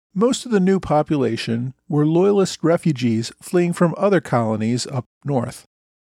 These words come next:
Florida would remain a Loyalist stronghold and a British colony until the end of the war. As part of the Treaty of Paris, which ended the war, Florida would be returned to Spain,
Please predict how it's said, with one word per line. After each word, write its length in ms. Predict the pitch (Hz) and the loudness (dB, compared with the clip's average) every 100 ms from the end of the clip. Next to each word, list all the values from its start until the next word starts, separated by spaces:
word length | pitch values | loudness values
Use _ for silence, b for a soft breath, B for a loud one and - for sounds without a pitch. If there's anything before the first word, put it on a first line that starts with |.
| _ _ _ _ _ | _ _ _ _ _
Florida 460 | - 285 269 240 170 | -2 2 2 2 2
would 280 | 151 202 | 2 2
remain 400 | 175 165 147 143 | 2 2 2 0
a 140 | 123 135 | 0 0
Loyalist 480 | 131 131 135 120 - | 2 2 2 0 -2
stronghold 640 | - 196 185 170 165 160 - | 0 2 2 2 2 0 -2
and 180 | 175 170 | 0 2
a 60 | |
British 340 | 156 151 127 - | 0 0 -2 -2
colony 580 | - 160 160 139 135 120 | 0 2 2 2 0 0
until 320 | 151 - 160 | -2 0 2
the 160 | 143 | 2
end 160 | 127 120 | 0 -2
of 60 | 113 | -4
the 100 | 110 | -4
war. 440 | 117 127 104 113 _ _ _ _ _ _ _ _ | 0 0 0 -4 _ _ _ _ _ _ _ _
As 140 | 135 - | -4 -2
part 240 | 180 180 | 0 2
of 60 | 151 | 2
the 40 | |
Treaty 360 | 135 170 156 127 | 0 0 0 0
of 120 | 117 | -4
Paris, 480 | - 190 165 151 - | 0 2 2 0 -2
which 160 | 113 | -2
ended 300 | 165 202 185 | 0 2 2
the 80 | 139 | 0
war, 380 | 123 120 123 123 _ _ _ | -2 0 0 0 _ _ _
Florida 560 | - 190 214 190 180 160 120 | -4 0 2 2 2 0 0
would 200 | 151 139 | -2 0
be 140 | 131 | 0
returned 480 | 131 123 - 113 107 | 0 -2 -2 -2 -2
to 140 | - | -8
Spain, 640 | - - - 160 135 104 | -8 -6 0 0 0 -2